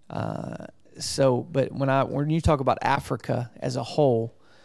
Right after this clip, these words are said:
the greatest need in Africa right now probably is the country of Nigeria. Um, it's over two hundred million people,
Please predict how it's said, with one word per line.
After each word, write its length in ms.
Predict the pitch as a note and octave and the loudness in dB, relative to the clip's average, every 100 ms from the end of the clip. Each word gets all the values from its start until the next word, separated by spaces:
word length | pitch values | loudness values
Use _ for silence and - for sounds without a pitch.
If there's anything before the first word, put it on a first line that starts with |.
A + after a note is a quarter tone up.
| - - _ | -20 -20 _
the 80 | - | -2
greatest 560 | A#2+ C3+ D#3 E3+ D#3 - | 0 4 4 6 2 2
need 220 | D3 C3 | 2 2
in 80 | A#2+ | 0
Africa 440 | A#2 C3+ C3 - | 0 0 -4 -4
right 200 | B2+ B2+ | -2 -2
now 120 | B2+ | -2
probably 440 | - - C3 B2+ B2 | -4 0 0 0 -2
is 100 | A#2 | -4
the 80 | - | -6
country 320 | B2+ A#2+ B2 | -6 -6 -6
of 60 | |
Nigeria. 720 | A2+ A#2+ A#2 A#2+ A2+ - B2 - - - - - - - - - | -6 -8 -4 -4 -4 -6 -10 -16 -20 -20 -20 -20 -20 -20 -20 -8
Um, 540 | A2+ A2 A2 G#2+ G#2+ - | -4 -2 -2 -6 -10 -14
it's 160 | - - | -10 -2
over 160 | C#3 A#2+ | -2 0
two 160 | - | -2
hundred 180 | C#3+ C3 | 0 0
million 320 | B2+ C3 B2 | 0 0 0
people, 500 | - C3+ B2 B2 B2 | 0 -2 -2 -4 -8